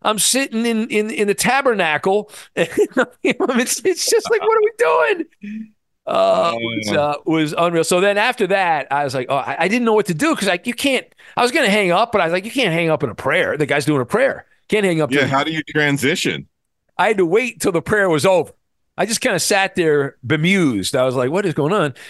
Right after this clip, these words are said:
Speaker 1: And then once the prayer ended, Danny, I was like, "Okay, um, now, now I'm out. Now I'm gonna make the
Speaker 2: Yep.
Speaker 1: quick, I, I'm gonna make the Irish goodbye."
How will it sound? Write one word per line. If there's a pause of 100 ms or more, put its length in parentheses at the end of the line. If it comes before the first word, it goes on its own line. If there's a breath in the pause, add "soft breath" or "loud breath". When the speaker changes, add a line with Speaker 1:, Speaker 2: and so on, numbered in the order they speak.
Speaker 1:
And
then
once
the
prayer
ended,
Danny,
I
was
like,
"Okay, (480 soft breath)
um,
now,
now
I'm
out.
Now
I'm
gonna
make
the
Speaker 2:
Yep.
Speaker 1:
quick,
I,
I'm
gonna
make
the
Irish
goodbye."